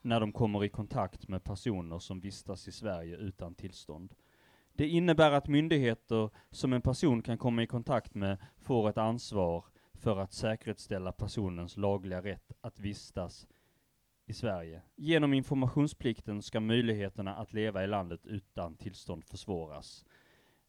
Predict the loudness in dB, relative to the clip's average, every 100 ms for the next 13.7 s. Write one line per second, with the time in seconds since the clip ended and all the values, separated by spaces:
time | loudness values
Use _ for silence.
0 | _ -2 -2 0 0 0 0 4 6 6
1 | 4 2 2 2 2 0 -2 -2 -2 2
2 | 2 0 -8 -20 -20 _ _ -4 0 0
3 | 0 -2 0 0 2 2 2 0 0 0
4 | 0 2 2 0 -2 -2 2 4 4 4
5 | 2 2 0 0 2 2 2 2 -2 -4
6 | -4 -4 -4 -2 2 2 0 -2 -4 -2
7 | 0 -2 0 0 2 0 -4 -10 -10 -10
8 | -6 -6 -4 -6 -6 -4 -2 -2 -4 -6
9 | -6 -10 -12 -14 -20 -20 _ 6 6 6
10 | 2 2 2 2 -2 -4 -6 _ -4 -2
11 | 0 -2 0 -4 -4 -4 -6 -4 -6 -2
12 | 0 0 0 0 -2 -6 -8 -6 -8 -8
13 | -8 -6 -6 -6 -8 -12